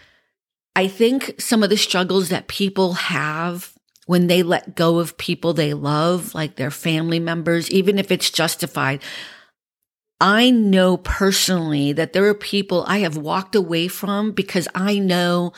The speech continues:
I'm a better person without them in my life. That's what I told them when I walked away. So I gave them a reason why I never wanted to talk to them again.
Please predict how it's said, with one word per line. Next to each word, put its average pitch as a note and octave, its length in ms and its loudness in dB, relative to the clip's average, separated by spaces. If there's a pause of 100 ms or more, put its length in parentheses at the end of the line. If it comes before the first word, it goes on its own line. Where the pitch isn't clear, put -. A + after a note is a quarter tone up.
(280)
I'm F#3 180 4
a E3 60 2
better D#3 380 2
person E3+ 520 -2
without E3 560 -2
them D#3 280 -2
in E3+ 180 -2
my D3 160 0
life. D3+ 340 -4
That's - 260 -2
what G#3 100 0
I F#3+ 100 4
told F#3+ 420 -2
them C#3+ 240 -2 (300)
when E3+ 120 0
I E3+ 80 4
walked D#3 340 -2
away. D#3+ 360 2
So - 160 -6
I D3+ 100 -2
gave F3 400 0
them E3 460 -2 (520)
a F#3 80 4
reason F#3+ 560 2
why E3 180 -2
I D#3+ 40 0
never D#3+ 300 0
wanted D#3 320 0
to D#3+ 80 -2
talk - 320 -6
to F3+ 100 -2
them C3 220 -4
again. - 400 -10